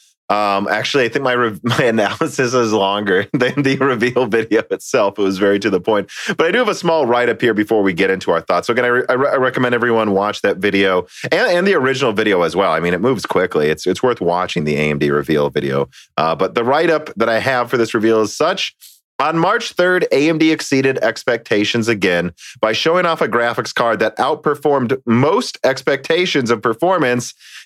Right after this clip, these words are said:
and this time by a lot, at least in fourteen forty p. Indeed, A M D only talked about fourteen forty p in its sixty-seven hundred X T reveal and forgoed mentions of anything having to do with four K or D L S S.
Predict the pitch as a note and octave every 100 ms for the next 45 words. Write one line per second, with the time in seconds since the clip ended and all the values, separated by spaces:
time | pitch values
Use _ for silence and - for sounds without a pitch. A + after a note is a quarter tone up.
0 | - G2+ D3 D3+ E3 D#3+ D#3+ E3 D3+ A2
1 | G#2+ - - B2+ - A#2 A2+ - A2+ -
2 | F#2 - G2+ - E2 D#2+ D#2 C#3 F2+ -
3 | - - B2 B2+ F3 G#3 G3 - D#3+ G#3
4 | A3+ A3 G3 - D3 A#3+ C#4 F#3+ C3+ B2
5 | A2+ B2 A2+ G#2 - A2 A2 A2+ G2+ G#2
6 | G#2 G2+ A2 G2+ G2+ G#2+ G2+ - G#2+ A2+
7 | G2+ A2+ G#2 G2+ G2+ G2 G2 - G#2 G2
8 | G2+ G2+ G2+ - A#2+ A#2+ B2 D3 C#3 D#3
9 | G#3 F#3 D3 D#3 D#3 D3 C#3 - C#3 D#3+
10 | G3 G3 E3+ C#3+ C#3+ D3 C#3+ C3 A2+ G2
11 | - D#3 E3+ - F3+ C3+ A#2 A2+ _ _
12 | - C#3+ B2 G2 G2 - _ _ - F#2
13 | F#2 E2+ E2+ - A2+ D#2+ -